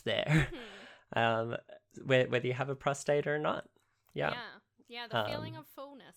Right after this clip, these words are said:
Speaker 2: that's, uh, that's
Speaker 1: Right.
Speaker 2: definitely a, a, a trigger for some people of yum yum time.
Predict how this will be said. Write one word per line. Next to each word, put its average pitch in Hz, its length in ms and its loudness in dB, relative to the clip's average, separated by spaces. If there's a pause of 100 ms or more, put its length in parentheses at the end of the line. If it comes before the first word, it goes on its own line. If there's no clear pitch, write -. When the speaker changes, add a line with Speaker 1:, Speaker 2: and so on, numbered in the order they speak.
Speaker 2:
that's, 214 300 -12
uh, - 20 -16 (380)
that's - 200 -20 (140)
Speaker 1:
Right. 190 80 -8
Speaker 2:
definitely - 340 -4 (380)
a, 214 40 -2
a, 196 460 0
a 208 40 -2
trigger 220 280 -2
for 220 120 -4
some 202 260 -4
people 202 340 -4
of 208 200 -2 (120)
yum 208 220 0
yum 190 220 -2
time. 202 320 -4